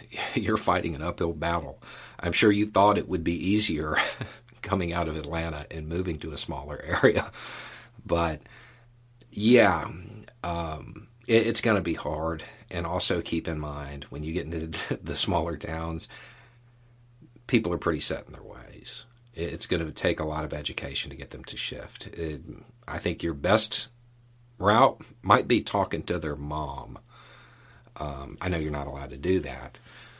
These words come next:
um, but maybe find, uh, an unofficial method of getting the message to them. If you know somebody that's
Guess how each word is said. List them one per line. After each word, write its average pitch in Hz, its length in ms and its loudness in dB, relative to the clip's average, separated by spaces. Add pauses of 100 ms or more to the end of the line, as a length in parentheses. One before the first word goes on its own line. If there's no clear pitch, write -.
(340)
um, - 360 -12 (400)
but 76 300 2 (320)
maybe 107 1080 4 (380)
find, 90 480 0
uh, 82 320 0 (880)
an 92 160 -2
unofficial 87 600 -2
method 82 560 -2
of 82 220 -6
getting 76 240 -4
the 71 60 -8
message - 460 -8
to - 140 -10
them. - 240 -16
If - 180 -14
you 76 120 -10
know 73 160 -8
somebody 76 260 -6
that's 71 300 -8